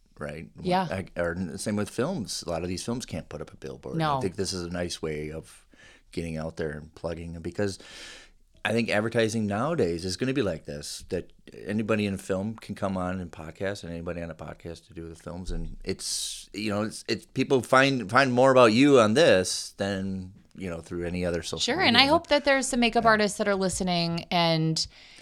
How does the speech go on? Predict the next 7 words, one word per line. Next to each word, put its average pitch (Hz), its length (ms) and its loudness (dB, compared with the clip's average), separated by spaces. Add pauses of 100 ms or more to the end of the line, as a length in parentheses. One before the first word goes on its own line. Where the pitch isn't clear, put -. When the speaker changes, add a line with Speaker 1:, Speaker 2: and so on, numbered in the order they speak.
(160)
Speaker 2:
you 196 140 2
know, 180 100 4
maybe 202 380 6
they 202 220 6
decide 175 760 6
this 185 220 -2
isn't 202 260 0